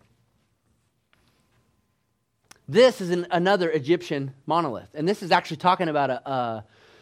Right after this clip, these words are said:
a pharaoh, and it talks about the conquest and all the cities, and toward the bottom, it talks about going into an Israeli city and conquering it.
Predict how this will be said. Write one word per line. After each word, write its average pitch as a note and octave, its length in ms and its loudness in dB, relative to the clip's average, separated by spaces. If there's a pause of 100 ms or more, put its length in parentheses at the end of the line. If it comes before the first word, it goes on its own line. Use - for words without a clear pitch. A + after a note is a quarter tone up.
(240)
a C3+ 140 -2
pharaoh, E3+ 720 4 (440)
and D3+ 100 -2
it D3+ 80 -8
talks G3 240 2
about F3 160 2
the - 80 -10
conquest A3+ 580 0
and F3+ 100 0
all G3+ 140 6
the G3+ 80 2
cities, D#3+ 600 -4
and E3 180 -2
toward A#3+ 320 4
the F#3 80 2
bottom, E3 540 2 (400)
it D#3 160 -2
talks F#3 240 2
about E3+ 220 2
going A3 240 4
into G#3+ 240 2
an E3+ 80 2
Israeli F3 500 4
city D3+ 480 0
and C#3+ 120 -8
conquering D3+ 540 -2
it. F2+ 140 -14